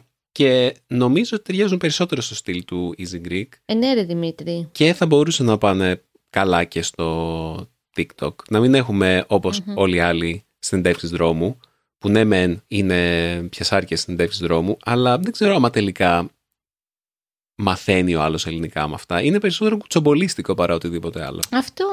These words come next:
Speaker 2: ε, έχει φύγει πολύ από την αρχική ουσία του Easy Greek, που έχουν μπει όλα αυτά στη μέση. Θα κάνουμε ένα YouTube live, ε, σύντομα με τον Δημήτρη, να τα συζητήσουμε με τον Δημήτρη όλα αυτά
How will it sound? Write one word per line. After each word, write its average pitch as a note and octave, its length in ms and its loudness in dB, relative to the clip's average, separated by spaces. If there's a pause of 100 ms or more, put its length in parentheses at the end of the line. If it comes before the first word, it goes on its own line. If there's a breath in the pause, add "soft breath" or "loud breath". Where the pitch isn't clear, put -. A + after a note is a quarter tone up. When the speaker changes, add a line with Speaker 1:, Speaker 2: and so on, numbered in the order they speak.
(240)
Speaker 2:
ε, - 360 -6
έχει C#4 160 0
φύγει E4+ 280 2
πολύ C#4 280 2
από D#4+ 200 0
την A3 180 2
αρχική G3+ 640 -2 (460)
ουσία F#3+ 560 2 (200)
του G3 200 2
Easy F#3 200 0
Greek, F3 180 0 (420)
που - 80 -2
έχουν G3 300 2
μπει F3+ 100 2
όλα F3+ 160 4
αυτά F#3 220 -4
στη F3+ 180 -10
μέση. F3 320 -4 (360 loud breath)
Θα A3+ 100 2
κάνουμε B3+ 280 2
ένα C#4+ 140 2 (100)
YouTube B3 340 -2
live, A#3+ 460 2
ε, G3+ 180 2
σύντομα A#3 380 2
με A3 120 0
τον G#3 120 0
Δημήτρη, G3+ 320 2
να A#3 60 4
τα A3+ 60 2
συζητήσουμε A3 560 0
με G3+ 100 2
τον F#3+ 140 -2
Δημήτρη F#3+ 580 0
όλα G3 200 2
αυτά F#3+ 400 2